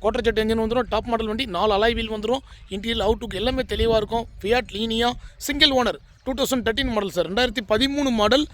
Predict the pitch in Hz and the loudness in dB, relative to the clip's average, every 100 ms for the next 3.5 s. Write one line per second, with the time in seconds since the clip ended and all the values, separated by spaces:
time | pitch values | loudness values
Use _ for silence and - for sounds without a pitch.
0 | - - - 269 294 294 240 254 208 170 | -14 -20 -8 -4 0 4 4 4 4 2
1 | 147 131 - - - - 190 220 220 214 | 0 -4 -10 -20 -20 4 6 8 6 4
2 | 262 262 208 233 247 214 175 170 156 196 | 4 4 4 4 6 4 2 -2 0 -2
3 | - - _ - | -4 -12 _ -2